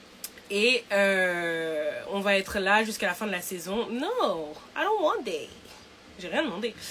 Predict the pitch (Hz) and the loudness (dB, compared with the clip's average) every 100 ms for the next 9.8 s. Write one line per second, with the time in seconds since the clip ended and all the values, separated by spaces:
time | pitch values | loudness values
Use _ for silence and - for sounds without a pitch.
0 | - - - - 202 214 220 240 240 220 | -6 -6 -4 2 6 6 6 6 6 6
1 | 208 202 208 208 247 233 226 226 226 220 | 2 0 0 0 -2 -2 -4 -4 -2 -2
2 | 190 226 240 247 254 254 233 - - - | -2 -2 0 -2 -2 -6 -10 -18 -18 -18
3 | - - - - 190 202 196 196 196 196 | -18 -20 -16 0 6 8 8 6 4 2
4 | 196 190 185 190 185 185 160 156 180 - | 2 2 0 0 -2 -2 -6 -10 -12 -8
5 | 202 - 202 - 196 196 208 196 196 208 | -6 -2 -2 0 0 0 0 0 0 -4
6 | - 262 254 - 262 262 254 226 247 311 | -2 0 0 0 0 0 -2 -6 0 0
7 | 247 196 - - - - - - - - | 0 -8 -16 -20 -20 -20 -20 -20 -20 -20
8 | - - - - - - - - - 175 | -20 -20 -20 -20 -20 -18 -12 -12 -12 -8
9 | 190 185 196 180 180 180 175 | -6 -4 0 2 4 2 0